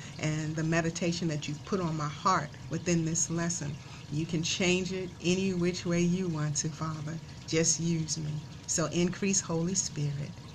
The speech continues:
and decrease Tiffany. In Jesus' name, I pray and I thank you. Amen. Amen. Amen. So I want to start with, if I may,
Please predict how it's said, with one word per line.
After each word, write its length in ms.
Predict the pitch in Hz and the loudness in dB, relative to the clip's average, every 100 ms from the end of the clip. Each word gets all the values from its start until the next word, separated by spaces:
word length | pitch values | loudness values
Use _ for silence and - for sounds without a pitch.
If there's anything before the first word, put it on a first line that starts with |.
| - | -2
and 240 | 151 160 | 0 0
decrease 760 | - 175 170 - 139 - - - - - | 0 0 0 -4 -6 -6 -6 -8 -12 0
Tiffany. 460 | - 180 - 151 147 165 - - - | 4 4 0 -6 -6 -8 -10 -12 0
In 200 | 156 156 | 0 2
Jesus' 580 | - 180 165 147 - | 0 0 0 -2 -2
name, 300 | 156 147 143 143 - - - | -2 -2 -4 -6 -10 -10 -4
I 100 | 147 | -2
pray 380 | - - 160 160 | -2 -4 -2 0
and 100 | 160 | 0
I 100 | 156 | -2
thank 440 | 151 151 156 - | -4 -4 -4 -6
you. 60 | 147 147 151 - - - - - - 151 | -8 -8 -8 -12 -14 -14 -14 -14 -10 -6
Amen. 500 | 156 156 156 151 151 - - - - | -2 -2 -2 -4 -6 -10 -14 -14 -8
Amen. 460 | 147 151 151 151 - - - 170 | -6 -4 -6 -8 -8 -10 -10 -10
Amen. 440 | 151 151 151 160 151 - - - - - - - - - - - - - | -6 -6 -4 -6 -8 -10 -14 -14 -14 -14 -14 -14 -12 -12 -12 -12 -12 -6
So 140 | - | 4
I 100 | 240 | 6
want 300 | 196 190 226 | 6 6 4
to 60 | 202 | 4
start 560 | 175 - 185 175 170 170 | 2 4 2 2 0 0
with, 340 | 175 165 - - - - | 0 0 -6 -12 -14 -8
if 140 | 165 156 | -4 4
I 140 | 190 | 6
may, 360 | 190 160 160 | 6 2 2